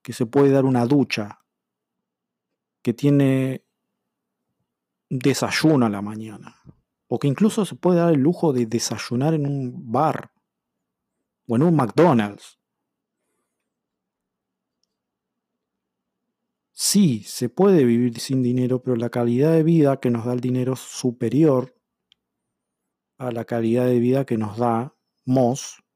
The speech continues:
sin dinero. Y, sin embargo, ¿por qué esa gente sigue en el estado que está? ¿Por qué tú sigues en el estado que estás? Que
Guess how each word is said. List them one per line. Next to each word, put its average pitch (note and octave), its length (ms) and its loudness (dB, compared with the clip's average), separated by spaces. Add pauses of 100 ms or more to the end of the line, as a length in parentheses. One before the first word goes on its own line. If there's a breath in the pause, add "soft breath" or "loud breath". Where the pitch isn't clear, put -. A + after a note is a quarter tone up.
(220)
sin A#2+ 320 -4
dinero. G#2+ 340 -10 (4000 loud breath)
Y, E3+ 560 4
sin F3 240 2
embargo, A3+ 640 2 (1160)
¿por E3 140 -6
qué G#3 100 -4
esa F3+ 180 -2
gente F3+ 320 0
sigue D#3 320 -2
en C#3+ 100 -2
el C3+ 60 -2
estado C#3+ 380 -4
que C#3 100 -12
está? - 480 -14 (480)
¿Por G#3 120 -10
qué B3+ 140 -6
tú - 160 0
sigues B2 460 0
en A#2+ 80 0
el A2 100 -6
estado G#2+ 320 -8
que - 80 -16
estás? - 540 -16 (1900 loud breath)
Que - 340 2